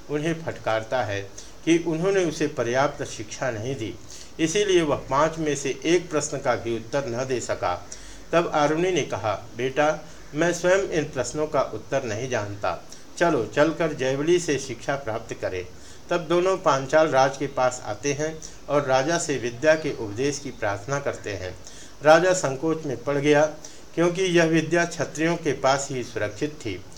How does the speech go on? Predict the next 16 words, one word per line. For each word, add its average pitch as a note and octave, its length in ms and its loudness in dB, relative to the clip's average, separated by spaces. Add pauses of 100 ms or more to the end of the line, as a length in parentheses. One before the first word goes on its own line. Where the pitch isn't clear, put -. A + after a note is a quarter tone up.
(320)
वह F3 120 6
बोला, C#3+ 480 4 (100)
"इयं C#3+ 200 2
न E3+ 300 4
प्राप्तवतः D#3+ 920 2 (500)
पुरा D3 320 6
विद्या A#2 680 0 (440)
ब्राह्मणान् D#3 680 4
गच्छति, C#3 680 -4
तस्मात् C#3 480 0
सर्वेषु D#3 560 2
लोकेषु C#3+ 600 0 (560)
क्षत्रस्यैव F#3 840 2
प्रशासनम A#2+ 1120 -2
अभूत A#2+ 280 -4 (100)
इति।" G2+ 400 -4